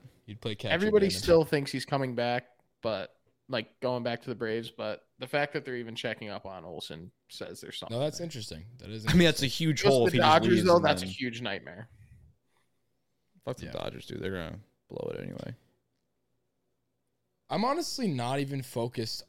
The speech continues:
Speaker 1: on other teams at this point. I just want, like, I am focused on other teams. That's not what I meant. But, like, I'm,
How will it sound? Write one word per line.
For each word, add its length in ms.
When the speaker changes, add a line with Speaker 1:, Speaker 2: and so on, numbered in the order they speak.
Speaker 1:
on 440
other 200
teams 380
at 80
this 120
point. 320
I 80
just 180
want, 340
like, 120
I 80
am 260
focused 340
on 80
other 140
teams. 380
That's 160
not 140
what 100
I 60
meant. 280
But, 100
like, 200
I'm, 260